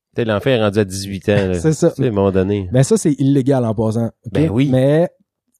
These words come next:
Speaker 2: c'est, malheureusement, tu sais, mettons, t'es en panique, là. Ça fait huit mois que je cherche pour, euh, un C P E, il y a pas de place nulle part. On te fait, on te dit, « Ben,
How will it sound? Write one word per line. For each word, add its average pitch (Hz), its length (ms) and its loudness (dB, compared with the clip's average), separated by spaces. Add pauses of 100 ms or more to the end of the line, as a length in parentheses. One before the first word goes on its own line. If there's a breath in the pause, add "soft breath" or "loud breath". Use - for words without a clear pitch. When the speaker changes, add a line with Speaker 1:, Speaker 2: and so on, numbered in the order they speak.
Speaker 2:
c'est, - 360 -4
malheureusement, 135 680 2
tu - 220 -20
sais, 220 140 0
mettons, 185 260 2
t'es 110 180 -6
en 117 120 0
panique, 135 420 0
là. 120 80 -4
Ça 113 160 -4
fait 151 360 0
huit 147 240 0
mois 170 200 2
que - 80 -6
je - 60 -4
cherche 135 240 -2
pour, 127 160 -4
euh, 117 500 0 (480 soft breath)
un 131 140 0
C 143 180 0
P 135 200 2
E, 185 260 2
il 180 60 0
y 123 40 -2
a 117 60 -2 (440)
pas 196 120 0
de - 100 -14
place 175 240 0
nulle 143 240 2
part. 170 300 2 (160)
On 143 100 2
te - 80 -6
fait, 143 220 0 (100)
on 139 140 2
te 135 80 -2
dit, « 147 140 -4
Ben, 139 180 0